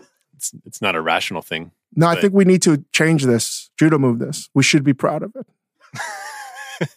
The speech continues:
Speaker 1: <laughs>
Speaker 2: I'm saying, you know why? It takes a lot of effort to, like, do that in thirty seconds.
Speaker 1: Actually, will say, do you think this ties into, like,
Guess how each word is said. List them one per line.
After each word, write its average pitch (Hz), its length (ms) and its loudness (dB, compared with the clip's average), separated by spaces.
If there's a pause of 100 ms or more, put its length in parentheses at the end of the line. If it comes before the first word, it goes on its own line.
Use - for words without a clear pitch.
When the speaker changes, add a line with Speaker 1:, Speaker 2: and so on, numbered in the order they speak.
(140)
Speaker 1:
<laughs> - 720 -20
Speaker 2:
I'm 160 140 2
saying, 247 240 4
you 190 80 8
know 202 80 4
why? 185 240 6
It 170 180 4
takes 208 200 0
a 208 60 2
lot 208 340 4
of 214 120 4
effort 180 480 2 (920)
to, 185 100 4
like, 143 200 2
do 196 200 8
that 131 340 4
in 156 120 4
thirty 160 220 4
seconds. - 580 -4 (1000)
Speaker 1:
Actually, - 220 -2
will 147 160 2
say, 117 240 -4
do 120 420 -12
you 143 40 -2
think 220 180 -4
this 156 140 -2
ties 110 280 -2
into, 101 280 -8
like, 82 300 -12